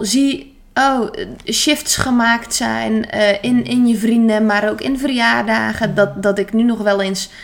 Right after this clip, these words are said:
Speaker 1: eh, klanten hoor van, "Ja, maar ik heb elk weekend een verjaardag. Dus hoe kan ik dan tijd voor mezelf maken?"
Speaker 2: Ja.
Speaker 1: Nou ja, ik denk dus door, in plaats van, je kan dat doen zoals Elma dat doet, "Ik ga niet meer, ik ga naar geen één verjaardag meer."
Speaker 2: Mm.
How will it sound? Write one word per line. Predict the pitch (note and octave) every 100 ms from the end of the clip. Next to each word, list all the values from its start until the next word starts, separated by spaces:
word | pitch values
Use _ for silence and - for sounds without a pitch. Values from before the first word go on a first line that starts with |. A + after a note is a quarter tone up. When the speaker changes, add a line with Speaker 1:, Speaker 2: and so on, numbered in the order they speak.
| - - - -
Speaker 1:
eh, | G3+ G3 G3
klanten | G3+ D4 D#4 B3+
hoor | A3 A3+ A3
van, | G#3+
"Ja, | G3+ B3+
maar | G3+
ik |
heb | - -
elk | G3 G3+
weekend | G#3+ G#3+ A3
een | A#3
verjaardag. | G3+ A#3 C#4 B3+ F3+ - - - - - - -
Dus | A3 A3
hoe | A#3
kan | A#3
ik | A3+
dan | A3+ A3+
tijd | A3+ A3+ A3+
voor | B3
mezelf | A#3+ B3 C#4 B3+
maken?" | G3+ C#3+ - - F3+
Speaker 2:
Ja. | E3 - - - - - - - - -
Speaker 1:
Nou | D3+ G#3
ja, | - - - -
ik | - A#3+ A3+
denk | A3 A#3
dus | A3 D4 - -
door, | G3+ A3 G#3+ G#3+ G#3+ - - - _ - - - - _ _ - - _ _ _ _ _
in | A3+
plaats | A3 A3 G#3+ -
van, | G3+ G3 G3 - - -
je | G#3+
kan | G#3+ G3+ A3
dat | G3
doen | G3+ G#3
zoals | G3 F#3
Elma | A3 G#3+ G#3
dat | G3 F#3
doet, | F#3 F3+ -
"Ik | -
ga | - G#3+
niet | G#3 G#3
meer, | G3 F#3 -
ik |
ga | - G3+
naar | G3
geen | F#3+ F#3+
één | A3
verjaardag | A#3+ C4 B3+ A#3+
meer." | F#3 F3
Speaker 2:
Mm. | D3+